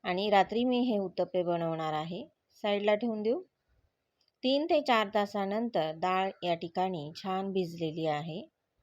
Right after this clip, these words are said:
तर हे बघा, मस्त डाळ फुलून आलेली आहे. आता याच्यावरचं पाणी फक्त आपल्याला काढून घ्यायचं आहे. डाळ आपण सुरुवातीला धुवून घेतलेली होती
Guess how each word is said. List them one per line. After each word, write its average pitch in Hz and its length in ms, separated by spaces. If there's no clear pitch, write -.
तर 180 60
हे 175 120
बघा, 156 240
मस्त 190 340
डाळ 196 260
फुलून 202 360
आलेली 175 400
आहे. 165 300
आता 220 180
याच्यावरचं 233 600
पाणी 208 320
फक्त - 280
आपल्याला 196 380
काढून 180 380
घ्यायचं 180 380
आहे. 185 280
डाळ 175 240
आपण 180 280
सुरुवातीला 175 580
धुवून 220 280
घेतलेली 175 440
होती 170 340